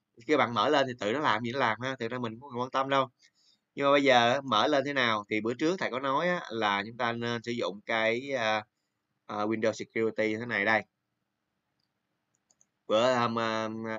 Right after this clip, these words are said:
đây ha. Rồi các bạn thấy firewall đây. Rồi, firewall các bạn thấy nó on,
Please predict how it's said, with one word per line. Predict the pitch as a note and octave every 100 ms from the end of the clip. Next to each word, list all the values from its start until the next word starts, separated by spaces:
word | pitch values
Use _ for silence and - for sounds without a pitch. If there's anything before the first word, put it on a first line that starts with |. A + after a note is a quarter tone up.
| -
đây | A#2+ A#2
ha. | B2 A#2+ - _ _ -
Rồi | A2 A2+
các | A2
bạn | G#2 G#2+
thấy | C3
firewall | B2+ A#2 A2+ A2
đây. | A2 G#2 F#2+ _ _ _ A2+
Rồi, | G#2+ F#2+ _ _ _ B2
firewall | C3 C3 B2+
các | C#3
bạn | G#2+ A2+
thấy | B2 D3 D3+
nó | C#3+ C3 C3+ C3+ -
on, | A#2+ A#2+